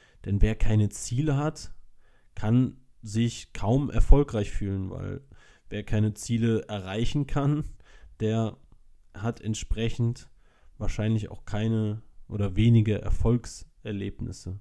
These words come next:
Denn wenn ihr wirklich an euren Zielen arbeitet und diese erreicht, dann fühlt ihr euch definitiv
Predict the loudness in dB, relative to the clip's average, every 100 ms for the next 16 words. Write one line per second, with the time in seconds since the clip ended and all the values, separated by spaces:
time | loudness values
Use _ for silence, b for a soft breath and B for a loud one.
0 | -16 _ _ b b b b -6 -2 2
1 | 2 2 0 2 -4 -4 -6 -4 -2 0
2 | -2 -4 -6 -2 2 2 0 -6 -2 -2
3 | -2 -4 -6 -8 -6 -2 -2 0 0 -2
4 | -4 -4 -4 -2 -4 -2 -2 4 2 4
5 | -2 0 -2 -4 0 2 4 4 2 0
6 | -2 -2 -4